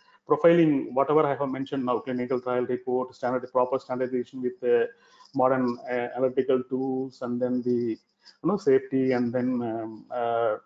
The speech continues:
uh, your heavy metals and microbiological data, and pesticides also. They look for the pesticide analysis, aflatoxins. These are all the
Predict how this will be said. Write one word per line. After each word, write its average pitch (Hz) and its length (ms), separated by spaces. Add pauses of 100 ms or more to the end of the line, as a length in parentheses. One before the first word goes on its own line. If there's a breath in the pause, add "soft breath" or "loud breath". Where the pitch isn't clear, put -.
(160)
uh, 123 360
your 123 160
heavy 123 160
metals 127 400
and 120 120
microbiological 123 680
data, 131 420 (460 soft breath)
and 180 160
pesticides 170 480
also. 120 280
They 143 120
look 156 200
for 143 120
the 117 320
pesticide 123 420
analysis, 120 720
aflatoxins. 120 720 (120)
These 147 140
are 131 100
all 127 160
the 131 200